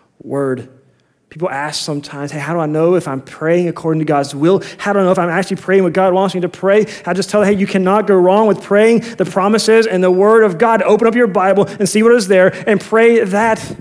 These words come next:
Good God loves to hear his children pray back what he has already said to us. The king has spoken.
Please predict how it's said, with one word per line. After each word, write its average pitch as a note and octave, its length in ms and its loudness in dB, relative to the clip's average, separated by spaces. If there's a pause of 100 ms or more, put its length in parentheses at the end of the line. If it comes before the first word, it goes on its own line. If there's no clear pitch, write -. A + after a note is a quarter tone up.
(320)
Good A#3 180 2
God A3 220 2
loves A3+ 240 2
to G#3 100 0
hear G#3 140 4
his G#3+ 100 2
children A3 320 2
pray A3+ 340 2
back G#3+ 420 -2
what G3 100 -2
he A3 80 0
has G#3+ 120 0
already G#3 220 2
said A3+ 380 0
to B3 340 -2
us. F3+ 140 0
The - 100 -2
king B3+ 220 0
has G#3+ 200 0
spoken. B3 440 0